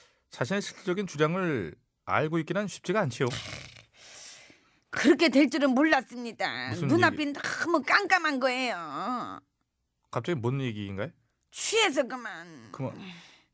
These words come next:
Speaker 2: 내렸잖아요.
Speaker 1: 뭐, 뭘 내려요?
Speaker 2: 그것도 한 번에 훅.
Speaker 1: <laughs> 자, 잠깐만요.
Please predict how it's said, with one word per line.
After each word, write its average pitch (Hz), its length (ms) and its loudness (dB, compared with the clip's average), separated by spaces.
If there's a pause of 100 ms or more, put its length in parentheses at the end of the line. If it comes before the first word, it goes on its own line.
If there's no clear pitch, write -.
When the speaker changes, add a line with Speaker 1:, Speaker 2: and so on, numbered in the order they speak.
(840)
Speaker 2:
내렸잖아요. - 960 -4 (840)
Speaker 1:
뭐, 147 140 -6
뭘 214 220 2
내려요? 214 260 2 (680)
Speaker 2:
그것도 233 320 -4
한 262 160 -2
번에 247 180 0
훅. 226 100 -8
Speaker 1:
<laughs> - 440 -6
자, - 200 -2
잠깐만요. 113 400 0